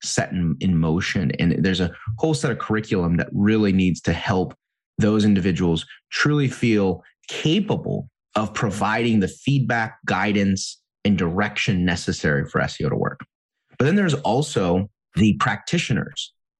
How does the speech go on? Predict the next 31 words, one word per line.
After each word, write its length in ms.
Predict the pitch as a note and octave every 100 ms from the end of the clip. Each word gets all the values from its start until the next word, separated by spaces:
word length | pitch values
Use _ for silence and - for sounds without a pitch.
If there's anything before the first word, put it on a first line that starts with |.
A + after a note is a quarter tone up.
| -
right? 160 | A2 B2+ -
The 80 | B2+
individuals 720 | D#3 B2+ G#2+ D3+ C#3+ B2+ A2
who 180 | - G#2+
really 400 | G2+ A2+ A2 - A2
own 300 | A#2 A#2+ G#2
S 220 | F2 -
E 80 | -
O. 160 | - - _ _ _ -
This 140 | A2
can 140 | - C3
be 100 | A2+
anyone 320 | A#2+ B2 A2
from 320 | G#2 F#2 C#2+ - - -
content 460 | A#2+ B2+ C3+ B2+
individual 640 | A#2+ A#2 A2+ A2+ A#2 A2+ A2
to 420 | - F2 C#2+ - -
technical 440 | C3 - B2+ A2+
product 520 | F2+ - G#2+ A2 -
person 600 | - A2+ G#2 A2+ G#2 G#2 G2+ -
to 300 | F#2 F2 E2 - _ _ -
maybe 220 | A#2+ C#3
even 240 | C#3 C3
a, 320 | B2 A2+ G#2 - -
a 120 | F2+ - -
specifically 600 | - B2+ - D3 C#3+ C#3
just 280 | A#2 A2+ C3
an 80 | C#3
S 220 | B2+ C3
E 120 | B2
O 200 | B2+ D3